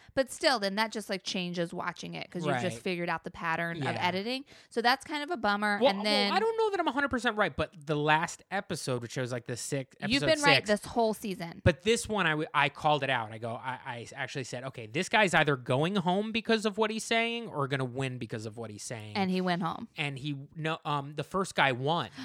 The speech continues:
Speaker 1: Oh, yeah, the first guy won.
Speaker 2: And
Speaker 1: Yeah.
Speaker 2: then the second guy, he made, he made, uh, they, they did a little bit too much of a spotlight on something that he said, and I was like, "He's either gonna win because of what he's saying or he's going home because
Speaker 1: Right.
Speaker 2: of what he's saying," and he went home.
Speaker 1: And you were right about both of
Speaker 2: I
Speaker 1: them.
Speaker 2: was.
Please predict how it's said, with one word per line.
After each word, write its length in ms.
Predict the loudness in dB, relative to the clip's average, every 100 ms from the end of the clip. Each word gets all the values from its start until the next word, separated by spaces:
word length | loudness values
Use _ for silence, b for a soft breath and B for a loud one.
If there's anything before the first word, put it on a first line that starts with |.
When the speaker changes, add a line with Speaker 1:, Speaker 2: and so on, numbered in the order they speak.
| 4
Speaker 1:
Oh, 140 | 8
yeah, 200 | 10 8
the 80 | 6
first 260 | 4 0 4
guy 160 | 4
won. 260 | 4 0 2
Speaker 2:
And 160 | 4 6
Speaker 1:
Yeah. 40 |
Speaker 2:
then 160 | 4 2
the 80 | -2
second 480 | 0 0 0 -4
guy, 380 | 0 2 2 0
he 260 | -6 -6 -6 -6 -8
made, 300 | -8 -6 -6
he 240 | -6 -4 0
made, 400 | 2 4 2 0
uh, 160 | -2 -2 -2
they, 120 | -2
they 260 | -2 0 2
did 140 | 4
a 40 | 2
little 320 | 2 2 4
bit 220 | 4 4
too 140 | 0 -2
much 180 | -2
of 80 | -2
a 60 | -4
spotlight 560 | -2 0 0 0 -4
on 100 | -4
something 320 | -6 -10 -10 -10
that 140 | -12
he 200 | -12 -10
said, 320 | -6 -2 -2
and 140 | 0 -2
I 40 |
was 120 | -2
like, 100 | -6
"He's 220 | -6 0
either 240 | 2 2 0
gonna 180 | 0 0
win 300 | 0 0 0
because 300 | -4 -4 -6
of 80 |
what 100 | -6
he's 140 | -6 -6
saying 260 | -6 -6
or 80 | -8
he's 120 | -8
going 220 | -8 -8 -8
home 200 | -8 0
because 80 |
Speaker 1:
Right. 240 | 4 4 2
Speaker 2:
of 80 | -6
what 100 | -10
he's 100 | -10
saying," 300 | -10 -10 -10
and 80 |
he 100 | -8
went 200 | -8 -8
home. 220 | -12 -14 -4
Speaker 1:
And 120 | 0
you 120 | 2
were 120 | 2
right 200 | 2 0
about 180 | 0 0
both 220 | 0 0
of 80 | 0
Speaker 2:
I 60 | 2
Speaker 1:
them. 160 | 0
Speaker 2:
was. 440 | -2 -6 -10 -12